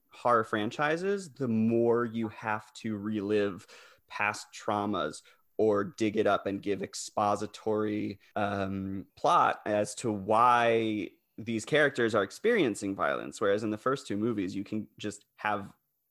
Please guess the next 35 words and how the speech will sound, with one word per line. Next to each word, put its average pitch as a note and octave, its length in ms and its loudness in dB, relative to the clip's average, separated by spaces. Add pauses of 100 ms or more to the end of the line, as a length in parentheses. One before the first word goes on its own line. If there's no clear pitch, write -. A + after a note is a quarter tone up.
violence A2 840 0 (240)
<laughs> - 240 -18
or G#2 520 4
an G#2+ 100 4
interesting G#2 480 -2
story. F2 640 2 (380)
And G#2 460 0 (180)
I A2 100 2
feel A#2+ 280 -2
like G#2+ 300 0 (380)
perhaps - 500 -4
one A2 100 -2
of G#2 60 -4
the G#2+ 60 -8
reasons G2 400 -8
this F#2 160 -8
movie G2 280 -4
wasn't F#2+ 400 -6
as D#2 460 -6 (300)
well G#2 180 2
received G2 380 -4
as G2 100 -10
the F2+ 100 -10
first - 300 -6
two C3 80 -6
is C3+ 80 -6
because B2+ 320 -6
there B2 140 0
was B2+ 140 -4
more C3 240 2
of - 100 -4
that, C#2 220 -8
and - 140 -8
people G#2+ 440 -10 (260)
don't, G2+ 300 -4